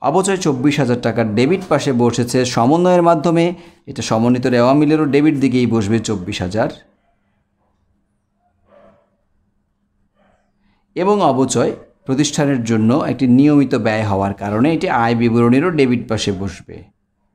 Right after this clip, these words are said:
তারপরে যাচ্ছি অগ্রিম বেতন দুই হাজার টাকা। অগ্রিম বেতন ডেবিট সমন্বয়ের মাধ্যমে সৃষ্টি হয়েছে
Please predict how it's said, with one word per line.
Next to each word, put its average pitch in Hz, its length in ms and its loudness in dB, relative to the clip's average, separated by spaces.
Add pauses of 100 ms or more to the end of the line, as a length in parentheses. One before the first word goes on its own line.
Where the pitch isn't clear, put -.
(2250)
তারপরে 107 420 -4
যাচ্ছি 147 300 0 (120)
অগ্রিম 135 420 2
বেতন 127 340 2
দুই 131 200 4
হাজার 113 380 0
টাকা। 92 280 -12 (760)
অগ্রিম 156 260 0
বেতন 165 320 0
ডেবিট 147 320 2
সমন্বয়ের 123 540 2
মাধ্যমে 120 300 0
সৃষ্টি 147 300 -4
হয়েছে 156 360 2